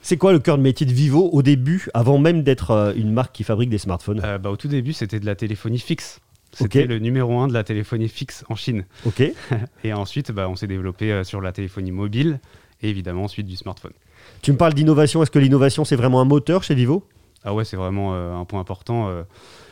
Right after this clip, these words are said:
Speaker 2: mais toujours l'innovation, euh, pas simplement pour de l'innovation, mais de l'innovation qui, qui fait du sens. Pardon, je remets mon masque, hein, on
Speaker 1: Ouais,
Speaker 2: est
Speaker 1: on
Speaker 2: encore
Speaker 1: a des
Speaker 2: en période
Speaker 1: masques,
Speaker 2: de,
Speaker 1: comme
Speaker 2: de
Speaker 1: ça, oui.
Speaker 2: covid.
Speaker 1: <laughs> C'est ça.
Speaker 2: Euh, euh, donc l'innovation qui fait du sens, ça veut dire, euh, parfois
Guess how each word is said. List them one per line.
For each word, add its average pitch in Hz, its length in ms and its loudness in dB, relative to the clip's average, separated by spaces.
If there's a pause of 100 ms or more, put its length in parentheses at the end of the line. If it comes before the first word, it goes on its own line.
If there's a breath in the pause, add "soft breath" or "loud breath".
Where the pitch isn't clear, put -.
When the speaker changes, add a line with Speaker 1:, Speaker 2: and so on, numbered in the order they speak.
(100)
Speaker 2:
mais 117 360 2
toujours 139 300 0
l'innovation, 127 760 0
euh, 98 580 -4 (320)
pas 131 120 2
simplement 123 400 -2
pour 110 140 -6
de 107 60 -8
l'innovation, 110 420 -4
mais 117 160 -2
de 101 40 -10
l'innovation 104 420 -6
qui, 104 280 -14 (280)
qui 110 120 -10
fait 117 160 -8
du 110 100 -12
sens. - 380 -10 (220)
Pardon, 101 220 -6
je 92 100 -10
remets 92 140 -6
mon 92 140 -6
masque, 110 260 -6
hein, 104 80 -4
on 92 40 -4
Speaker 1:
Ouais, 87 100 0
Speaker 2:
est 92 80 -4
Speaker 1:
on 131 60 4
Speaker 2:
encore 127 100 4
Speaker 1:
a - 20 6
des 143 60 4
Speaker 2:
en 135 40 2
période 147 160 2
Speaker 1:
masques, 127 200 2
Speaker 2:
de, 113 60 0
Speaker 1:
comme 110 160 -2
Speaker 2:
de 107 60 0
Speaker 1:
ça, 123 120 2
oui. 113 180 4
Speaker 2:
covid. 139 280 4
Speaker 1:
<laughs> - 20 4
C'est 151 160 2
ça. 117 180 2
Speaker 2:
Euh, 110 60 -2 (560 loud breath)
euh, 104 580 0
donc 110 180 -2
l'innovation 143 420 2
qui 120 140 -6
fait 123 140 -2
du 117 100 -4
sens, 147 240 -4
ça 113 120 -2
veut 107 100 -2
dire, 117 200 0
euh, 101 160 -2 (200)
parfois 135 640 -2